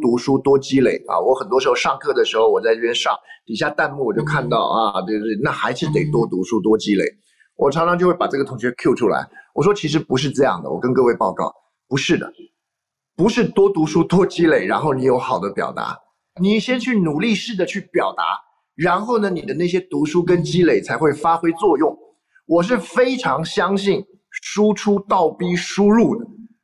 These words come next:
Speaker 1: 啊，你事实上你可以想象一下，
Speaker 2: 嗯。
Speaker 1: 如果一个人，啊，就是你不要讲一个人了，你想象一个水壶，这个水壶它倒不出水来，它无法输出。结果如果有人告诉你解决的方法就是灌进更多的水，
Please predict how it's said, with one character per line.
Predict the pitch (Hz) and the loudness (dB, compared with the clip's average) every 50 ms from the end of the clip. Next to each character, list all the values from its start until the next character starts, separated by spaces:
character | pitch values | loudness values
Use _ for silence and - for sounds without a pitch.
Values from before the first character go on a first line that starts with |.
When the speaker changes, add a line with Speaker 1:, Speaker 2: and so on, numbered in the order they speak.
| _ _ _ | _ _ _
Speaker 1:
啊， | - 175 175 147 131 139 | -2 -2 0 0 0 -2
你 | 151 165 180 180 190 185 | 0 2 2 4 4 4
事 | 185 214 214 302 | 2 2 0 2
实 | 277 247 | 2 0
上 | 220 240 240 208 180 | 2 2 0 0 0
你 | 147 | 0
可 | - - | 2 2
以 | 240 - | 2 2
想 | - - - 196 | 2 -2 -4 -4
象 | - 190 170 147 123 | -2 -4 -4 -4 -4
一 | 110 | -6
下， | - 135 95 | -6 -6 -6
Speaker 2:
嗯。 | - - _ - _ _ _ _ _ _ _ _ _ _ _ _ _ _ - | -6 -10 _ -20 _ _ _ _ _ _ _ _ _ _ _ _ _ _ -2
Speaker 1:
如 | 175 262 311 277 | 2 2 2 4
果 | - 233 202 | 4 2 2
一 | 208 226 | 2 2
个 | 202 202 170 | 2 2 2
人， | 131 107 113 - - - - - | 2 -2 -4 -8 -12 -14 -18 -8
啊， | - 143 139 131 | -4 -4 -4 -2
就 | 131 180 196 | 0 0 0
是 | 196 175 160 | 2 2 0
你 | 160 160 | 0 2
不 | 170 240 | 2 2
要 | 240 | 0
讲 | 190 120 131 | 0 -2 -2
一 | 170 | 0
个 | 175 156 | 0 0
人 | 120 90 - | 0 0 -2
了， | 98 104 - - _ - _ _ - | -2 -4 -6 -8 _ -20 _ _ -2
你 | 185 233 269 | 0 0 0
想 | 254 240 185 170 | 2 0 2 2
象 | 190 208 | 2 2
一 | 214 202 | 2 2
个 | 202 | 0
水 | 202 175 127 87 | 0 0 -2 -4
壶， | - - - - 113 - - - - _ _ _ _ _ | -4 -10 -8 -6 -6 -6 -6 -8 -20 _ _ _ _ _
这 | - 311 294 | -4 -2 0
个 | 269 - | 0 0
水 | - 180 156 | 0 0 -2
壶 | - - 143 170 | -2 0 0 0
它 | 190 185 | 0 0
倒 | - - 196 180 170 | 0 0 0 0 0
不 | 160 165 | -4 -4
出 | - 185 180 | 0 0 0
水 | 175 - 135 80 65 | 0 0 -2 -4 -2
来， | 135 71 - - | -2 -4 -6 -4
它 | - 175 | -2 -2
无 | 175 170 185 202 | -2 0 -2 -2
法 | - 143 - - | -2 -2 -4 -4
输 | - - 156 156 | -2 0 0 0
出。 | 151 - 151 143 147 - _ - _ _ _ _ _ _ _ _ | 0 -2 -2 -2 -4 -4 _ -16 _ _ _ _ _ _ _ _
结 | - 226 277 254 | -2 0 2 4
果 | 254 214 | 4 2
如 | 208 240 | 2 2
果 | 240 226 | 0 2
有 | 202 165 | 2 4
人 | 143 151 180 | 2 2 2
告 | 226 214 | 2 0
诉 | 185 165 156 | 0 0 -6
你 | 143 135 | -10 -10
解 | - 160 147 110 | -4 -2 -2 0
决 | 127 147 | 0 0
的 | 170 170 | -2 0
方 | 196 196 208 | 0 0 0
法 | 190 160 101 | 0 -2 -4
就 | 95 139 147 | -4 -6 -8
是 | 160 | -8
灌 | - - 226 196 170 160 | -4 0 0 0 0 0
进 | 175 170 156 | -2 -4 0
更 | - 180 165 | 0 0 0
多 | 156 320 339 | 2 0 2
的 | 349 - 311 | 2 2 0
水， | - 403 | 2 0